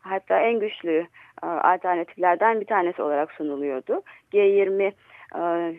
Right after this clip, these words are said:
üyelerinin birleşimi dolayısıyla zengin ülkeleri ve, e, gelişmekte olan, e, büyük ekonomileri, e, içeren bir platform olarak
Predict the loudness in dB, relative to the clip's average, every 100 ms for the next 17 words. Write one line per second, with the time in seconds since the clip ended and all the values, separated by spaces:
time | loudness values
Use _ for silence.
0 | -2 2 4 4 2 0 0 0 -2 -6
1 | -8 -4 -2 -2 -4 -6 -8 -8 -8 -10
2 | -8 -4 -2 -4 -6 -8 -6 -6 -4 -4
3 | -2 0 0 0 -2 -16 -20 -14 -8 -6
4 | -6 -8 -10 -12 -16 -20 -20 -20 -20 -20
5 | _ 2 2 -2 -6 -2 4 6 6 4
6 | 0 -12 -10 -6 -4 -4 -2 -2 0 0
7 | 0 0 -2 0 0 -2 -4 _ _ _
8 | -12 -8 -6 0 2 2 2 -2 -4 -2
9 | 0 0 -4 -4 -2 -2 -2 -4